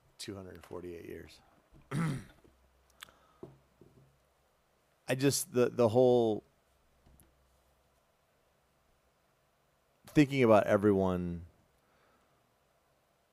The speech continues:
and everyone seeing the same information but seeing different worlds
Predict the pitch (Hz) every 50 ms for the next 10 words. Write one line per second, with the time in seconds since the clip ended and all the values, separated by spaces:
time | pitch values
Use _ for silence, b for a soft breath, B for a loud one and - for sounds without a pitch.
0 | _ _ _ _ _ _ _ _ _ _ _ _ 110 101 95 92 95 101 107 104
1 | 104 101 98 95 - - 110 107 101 98 98 98 95 90 87 - - 98 98 95
2 | 95 - - 95 92 92 90 87 - - 98 92 90 90 87 87 85 87 - _
3 | _ - - - - - 120 107 98 90 90 95 - - - - 95 95 101 95
4 | 92 87 82 80 - - - - - - - -